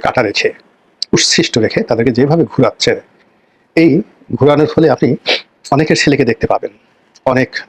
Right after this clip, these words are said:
এই কাটা খাওয়া বিড়ালের ছেলে মেয়েকে দেখতে পাবেন যে আওয়ামী দোসরদের সেই অফিস আদালতে ভিক্ষুকের মতো বসে আছে। অনেক বর্তমান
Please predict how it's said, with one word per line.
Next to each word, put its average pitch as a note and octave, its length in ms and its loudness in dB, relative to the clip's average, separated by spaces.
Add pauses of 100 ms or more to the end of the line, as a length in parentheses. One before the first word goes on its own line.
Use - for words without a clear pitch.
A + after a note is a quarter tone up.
(200)
এই A#2+ 100 0
কাটা C3 240 -2
খাওয়া C#3 220 -2
বিড়ালের B2 360 2 (440)
ছেলে B2+ 340 0
মেয়েকে A#2 220 0
দেখতে A2+ 240 -6
পাবেন C#3 240 0
যে C3 140 0 (800)
আওয়ামী D3 240 2 (460)
দোসরদের A#2 460 2 (380)
সেই G#2 160 -2 (760)
অফিস - 240 0
আদালতে A2+ 320 0 (480)
ভিক্ষুকের C3 400 0
মতো A2+ 180 -2
বসে - 240 -2
আছে। - 140 -6 (1400)
অনেক F3+ 260 2 (500)
বর্তমান C#3+ 320 0